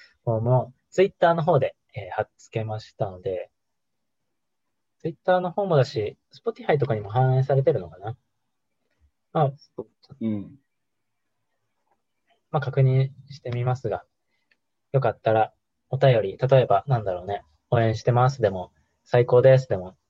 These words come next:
Speaker 1: 「すごいです」でもいいんで。
Speaker 2: いや、そんな、一言すぎるだろ。Twitterでも今時そんなつぶやきしてるやつおらんわ。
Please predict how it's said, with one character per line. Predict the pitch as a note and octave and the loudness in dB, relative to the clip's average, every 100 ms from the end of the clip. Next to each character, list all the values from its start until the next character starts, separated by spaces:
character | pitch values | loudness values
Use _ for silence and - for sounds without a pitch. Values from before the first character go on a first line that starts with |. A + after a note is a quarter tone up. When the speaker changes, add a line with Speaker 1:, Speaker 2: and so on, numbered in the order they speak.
| _ | _
Speaker 1:
「す | C3+ | 2
ご | E3 | 4
い | |
で | C3 G2 | 6 2
す」 | - | 0
で | G2 | -14
も | F#2 | -12
い | G2+ - | -12 -6
い | |
ん | |
で。 | G#2 G#2+ - - - _ - C3 | 0 0 -2 -10 -16 _ -20 -10
Speaker 2:
い | |
や、 | G#2+ A2+ | -8 -8
そ | - - | -10 -14
ん | - A2+ | -16 -16
な、 | - - _ - - _ _ | -16 -16 _ -20 -20 _ _
一 | - - | -12 -10
言 | - A2+ A2+ | -10 -8 -8
す | G#2+ | -6
ぎ | A2 | -6
る | G#2+ | -6
だ | F#2 | -6
ろ。 | - - _ _ C3+ | -10 -14 _ _ -2
Twitter | B2 B2 C#3 | -2 -2 2
で | C#3+ | 4
も | C3+ | 2
今 | G#2 G2+ | 0 -2
時 | G2 G2 - | -4 -6 -8
そ | G2+ | -8
ん | |
な | G2 | -6
つ | - | -6
ぶ | G2+ | -4
や | G2+ | -4
き | - | -4
し | - | -14
て | - | -8
る | F#2+ | -8
や | |
つ | G2 | 0
お | A#2+ | 0
ら | |
ん | |
わ。 | - | 0